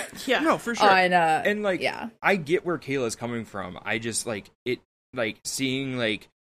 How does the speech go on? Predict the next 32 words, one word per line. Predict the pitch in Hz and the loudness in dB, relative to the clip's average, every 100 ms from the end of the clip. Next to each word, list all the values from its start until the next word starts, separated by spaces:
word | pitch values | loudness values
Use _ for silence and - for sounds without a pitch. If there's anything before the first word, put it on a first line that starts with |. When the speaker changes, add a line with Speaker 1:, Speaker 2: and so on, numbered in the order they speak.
| _ | _
Speaker 3:
the | 107 | -8
YouTube | 104 117 113 127 113 | -4 -6 -4 -6 -6
rumor | 110 110 113 | -4 -4 -4
mill | 107 104 104 101 | -4 -4 -2 -2
and | - 95 95 95 | -2 -4 -6 -8
the | 92 | -10
fucking | - 107 - 87 | -8 -8 -8 -14
Twitch | - 123 113 - | -8 -6 -6 -6
rumor | 110 107 | -6 -6
mill | 104 101 | -6 -6
and | 101 | -4
all | 85 | -2
the | 110 87 | -2 -4
influencers | 101 110 101 98 101 101 - _ _ _ - | -6 -8 -8 -8 -8 -8 -12 _ _ _ -10
and | 87 98 - | -8 -6 -6
all, | - 107 104 | -2 -2 -2
like, | 104 98 - - | -2 -4 -8 -8
the | 104 | -8
f-, | 98 - - _ _ | -6 -10 -14 _ _
fans | 107 98 98 92 | -8 -6 -8 -10
being | - 104 98 101 | -10 -10 -8 -6
like, | 98 101 - 156 - | -4 -6 -10 -8 0
"Oh | 190 | 2
my | 175 170 | 2 0
god, | 190 190 165 131 | -2 -2 -4 -6
uh, | 147 139 131 - - | -2 0 -2 -4 -4
Breath | 185 | -2
of | 185 | 0
the | |
Wild | 175 160 156 | -2 -2 -4
t-," | 143 - | -6 -6
like, | 156 139 | -4 -4